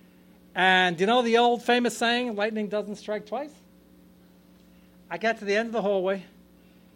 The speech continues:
went down the elevator, and got out in the lobby. And there was another fourteen-year-old. I thought it was the same guy who ran down the stairs. It couldn't be. I looked at him, and it wasn't the same kid.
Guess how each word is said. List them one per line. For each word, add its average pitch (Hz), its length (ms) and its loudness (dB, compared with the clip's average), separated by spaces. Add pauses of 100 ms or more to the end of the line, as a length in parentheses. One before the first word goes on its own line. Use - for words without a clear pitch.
(500)
went 202 160 0
down 226 180 2
the 208 100 4
elevator, 165 520 0 (300)
and 170 100 -8
got 196 140 6
out 208 120 4
in 196 40 -2
the 180 80 0
lobby. 170 480 2 (960)
And 190 120 4
there 196 100 6
was 196 100 2
another 202 300 4
fourteen-year-old. 208 760 2 (420)
I 170 120 2
thought 254 420 6
it 208 80 -8
was 180 100 -2
the 170 60 -6
same 240 240 6
guy 233 200 8
who 214 60 6
ran 214 200 8
down 202 160 4
the 185 80 0
stairs. 185 340 4
It - 120 -12
couldn't 247 280 4
be. 285 320 6 (2000)
I 214 140 4
looked 320 220 8
at 370 100 12
him, 294 180 12
and 202 60 8
it 190 60 8
wasn't 233 280 8
the 233 60 4
same 262 240 6
kid. 359 400 6